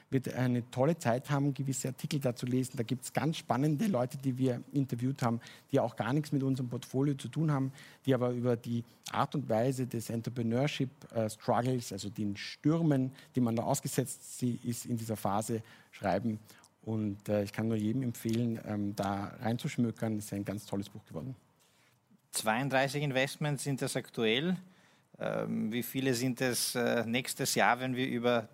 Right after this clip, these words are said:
Speaker 2: zwei Jahre Calm Storm Ventures reden?
Speaker 1: Ja, nicht doppelt so viel, äh, sicher nicht. Ähm, wir müssen unseren Pace etwas reduzieren.
Speaker 2: Das war schon recht viel, gell? Das ist ja,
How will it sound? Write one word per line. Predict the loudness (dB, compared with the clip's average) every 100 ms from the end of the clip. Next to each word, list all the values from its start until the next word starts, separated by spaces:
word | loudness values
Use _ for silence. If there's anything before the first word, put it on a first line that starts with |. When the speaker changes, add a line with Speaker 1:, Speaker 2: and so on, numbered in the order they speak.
| -16
Speaker 2:
zwei | -4 2 2 4
Jahre | 6 6 4 2 0 -14 -8
Calm | 0 0 0
Storm | 0 2
Ventures | 2 0 -2 0
reden? | 0 0 -2 -6 -20 -20 -20 -20 _ _
Speaker 1:
Ja, | 4 6
nicht | 4 2 2
doppelt | 2 0
so | 0
viel, | 4 4 4 2
äh, | 4 4 4
sicher | 4 4
nicht. | 4 2 0 0
Ähm, | 2 4 4 2 2
wir | 2
müssen | 2 2 0
unseren | 2 0 0
Pace | 2 2 2
etwas | -4 -2 -4 0
reduzieren. | 2 4
Speaker 2:
Das | 4
war | 6
schon | 6 6 6
recht | 4 0
viel, | 0 0 2
gell? | 0
Das | 0 -2
ist | -2 2
ja, | 4 4 2